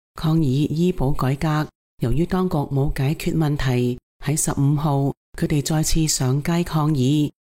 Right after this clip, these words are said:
武漢最少有數萬名退休人員聚集喺解放大道、中山公園等地，抗議醫保縮水。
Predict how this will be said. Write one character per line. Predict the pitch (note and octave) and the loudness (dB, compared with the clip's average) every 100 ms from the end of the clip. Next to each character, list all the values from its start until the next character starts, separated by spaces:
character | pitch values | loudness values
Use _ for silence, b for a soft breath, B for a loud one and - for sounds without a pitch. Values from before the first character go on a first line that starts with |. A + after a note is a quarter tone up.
| _ C3+ | _ -4
武 | D3+ | -2
漢 | D#3+ E3+ E3+ | 0 0 0
最 | E3 E3+ | 0 -2
少 | - F3 | 0 0
有 | F3+ | 2
數 | D#3 - E3 | 0 0 2
萬 | D#3+ C#3 | 2 2
名 | C#3 A#2+ | 0 0
退 | C3 D3+ D#3 | 0 2 2
休 | F3+ F#3 | 2 0
人 | D#3+ B2 | 0 0
員 | B2+ B2+ B2+ B2+ - | 2 2 2 -2 -6
聚 | - D3+ | -2 0
集 | D#3 | 0
喺 | D3 - C3+ D#3+ | 0 2 2 0
解 | C3+ C3+ | 0 0
放 | D3 D#3 D3+ | 0 -2 0
大 | C#3+ C#3+ | 0 0
道、 | D3 C#3+ C#3+ - - | 0 0 -2 -6 -6
中 | F#3 F3+ | -2 0
山 | F#3 F3 F3 | 0 0 0
公 | F#3 F3 | 0 0
園 | D#3+ C3 | 0 0
等 | C#3 B2+ | 0 0
地， | C#3+ C#3 C#3 C#3 - _ | 0 0 0 -4 -10 _
抗 | - D#3 D#3 | -6 -2 0
議 | C3 | 2
醫 | C#3 D3+ D3+ F3 | 2 2 2 0
保 | F3 B2 | 0 0
縮 | C#3 F3 | 0 -2
水。 | - C3+ C#3+ F3 | -2 0 0 -2